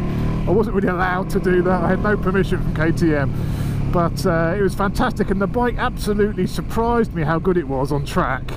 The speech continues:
And it was for that reason, from that trip and borrowing that bike, is why I actually bought my Super Duke, my twenty fifteen Super Duke. So I love a Super Duke. I've had my own. I love the old G T. So when I stepped on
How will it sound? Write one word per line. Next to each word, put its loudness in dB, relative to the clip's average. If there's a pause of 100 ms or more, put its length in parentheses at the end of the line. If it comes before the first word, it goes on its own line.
(560)
And 0 (160)
it 0
was 0
for 0
that 0
reason, 2
from 0
that 0
trip 0
and 2
borrowing 2
that 0
bike, 2
is 0
why 2
I 0
actually 0
bought 2
my 2
Super 0
Duke, 0 (340)
my 2
twenty 2
fifteen 2
Super 2
Duke. 2 (600)
So 2
I 2
love 0
a -2
Super 0
Duke. 2 (560)
I've 2
had 0
my 2
own. 2
I 2
love 0
the 2
old 2
G 0
T. 2
So 0
when 2
I 0
stepped 0
on 2